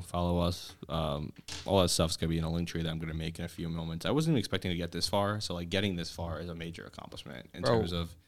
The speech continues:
Speaker 2: eyes out for merch too. We got some Concoli themed merch, maybe.
Speaker 1: Honestly, I have some des-, I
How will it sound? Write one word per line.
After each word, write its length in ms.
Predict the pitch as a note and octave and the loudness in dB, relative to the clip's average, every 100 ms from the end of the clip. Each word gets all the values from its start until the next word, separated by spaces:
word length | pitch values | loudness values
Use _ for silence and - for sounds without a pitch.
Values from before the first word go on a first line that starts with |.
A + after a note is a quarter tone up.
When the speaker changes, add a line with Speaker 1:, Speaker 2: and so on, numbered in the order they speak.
| - | -4
Speaker 2:
eyes 200 | A#2 B2 | 0 2
out 100 | D3 | 2
for 120 | - | 2
merch 420 | G#2+ G#2 B2+ - | 0 2 0 0
too. 460 | - - A#2 C3 C#3 - | -2 4 4 4 0 0
We 140 | A2 | 2
got 100 | A2+ | 2
some 140 | - A2+ | 2 -2
Concoli 500 | - A#2 A2 A2+ A#2+ | -2 2 4 4 4
themed 140 | A#2 | 2
merch, 320 | G#2 G2 A#2 | 2 0 0
maybe. 360 | - C3 C#3 C#3+ - - _ - - - - _ - E2 - | 2 2 4 2 -2 -8 _ -20 -20 -20 -20 _ -14 -10 -2
Speaker 1:
Honestly, 400 | G2 D#3 G#3 C3+ | 4 6 6 4
I 120 | F2 | 4
have 180 | A2+ C3+ | 2 4
some 140 | C3 | 4
des-, 120 | A2+ | 4
I 60 | - | 4